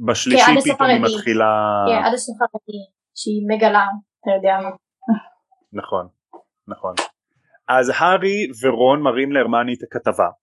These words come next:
Speaker 1: היא קוראת אותה ומגיבה בדיוק כמו רון, פה פעור בעצבים, ואז היא מתחילה לעלות שאלות, "איך, איך ריטה סקיטה גילתה? מה, היא מצוטטת? אסור לה, אסור לה להיות באדמות, אסור לה לצוטט,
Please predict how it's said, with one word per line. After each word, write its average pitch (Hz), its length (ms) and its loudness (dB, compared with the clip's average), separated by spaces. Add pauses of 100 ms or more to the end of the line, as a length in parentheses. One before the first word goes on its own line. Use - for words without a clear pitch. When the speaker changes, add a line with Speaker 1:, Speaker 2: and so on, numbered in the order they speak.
(160)
Speaker 1:
היא 131 140 -2
קוראת 135 360 2
אותה 160 260 2 (100)
ומגיבה 131 420 0
בדיוק 175 400 0
כמו 135 160 2
רון, 104 240 2 (140)
פה 185 60 2 (120)
פעור 170 640 0
בעצבים, 117 760 -2 (400)
ואז 135 160 0
היא 170 60 0
מתחילה 170 360 2
לעלות 160 280 4
שאלות, 156 340 2 (480)
"איך, - 240 -2 (240)
איך 196 220 2
ריטה 220 260 2
סקיטה 214 320 2
גילתה? 165 600 2 (220)
מה, 127 280 0 (400)
היא 135 120 2
מצוטטת? 170 840 2 (140)
אסור 233 460 2
לה, 113 180 2 (100)
אסור 147 220 -2
לה 151 80 6
להיות 139 240 2
באדמות, 156 500 2
אסור 123 220 -6
לה 131 80 0
לצוטט, 151 500 0